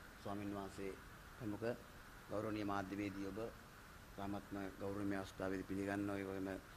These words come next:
මේ අද <clears throat> දවසේ මේ කාලය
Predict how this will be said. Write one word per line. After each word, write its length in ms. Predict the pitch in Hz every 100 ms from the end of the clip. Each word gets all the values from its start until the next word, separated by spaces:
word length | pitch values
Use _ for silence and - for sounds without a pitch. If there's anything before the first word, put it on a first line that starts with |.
| - - - -
මේ 180 | 104 98 -
අද 140 | 98 98 92 - - 123 104 -
<clears throat> 720 | - - - - - - -
දවසේ 420 | 107 104 110 110 110 -
මේ 160 | - 95
කාලය 380 | 101 101 104